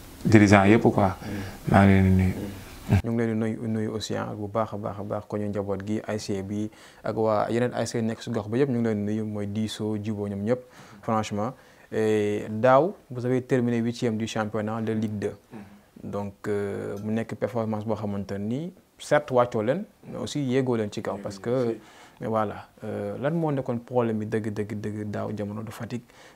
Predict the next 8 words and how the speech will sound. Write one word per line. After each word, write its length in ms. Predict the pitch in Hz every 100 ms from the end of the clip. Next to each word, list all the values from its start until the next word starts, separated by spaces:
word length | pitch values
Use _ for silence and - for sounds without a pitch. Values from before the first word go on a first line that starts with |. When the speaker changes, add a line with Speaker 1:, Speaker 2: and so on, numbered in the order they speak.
| -
Speaker 3:
<clears throat> 220 | - 101
ba 120 | 120
tax 220 | 123 120
na 480 | 117 120 127 135 123 110
vous 80 | 110
n'avez 180 | 117 113
pas 440 | 127 123 113 98 -
réussi 440 | 117 117 - 120